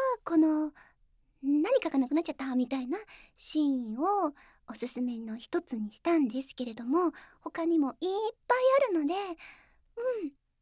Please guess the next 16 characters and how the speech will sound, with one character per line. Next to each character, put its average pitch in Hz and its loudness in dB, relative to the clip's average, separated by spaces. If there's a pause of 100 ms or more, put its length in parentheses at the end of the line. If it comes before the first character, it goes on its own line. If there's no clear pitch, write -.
(120)
こ 262 -6
の 233 -6 (540)
体 302 -8
験 294 0
版 311 0 (420)
だ 269 -8
け 370 -2
で 330 0
も、 277 2 (340)
「あ、 277 0
こ 294 -4
こ 285 0
気 311 2
に 294 4
な 311 2
る。 320 0